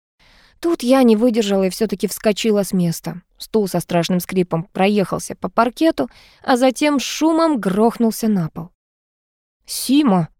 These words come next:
испуганно воскликнул Стас, хватая меня за руку. «Куда тебе?»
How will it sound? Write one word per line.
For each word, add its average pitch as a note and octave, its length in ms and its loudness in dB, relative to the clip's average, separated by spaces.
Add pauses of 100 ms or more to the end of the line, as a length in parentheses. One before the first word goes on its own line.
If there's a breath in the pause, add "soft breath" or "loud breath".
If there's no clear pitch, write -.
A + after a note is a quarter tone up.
(260)
испуганно F3 480 0
воскликнул F3 500 0
Стас, A3+ 300 2
хватая G3+ 560 2
меня F3+ 260 2
за F#3+ 180 -2
руку. D#3+ 280 -10 (520 soft breath)
«Куда D#4 340 4
тебе?» A3 400 2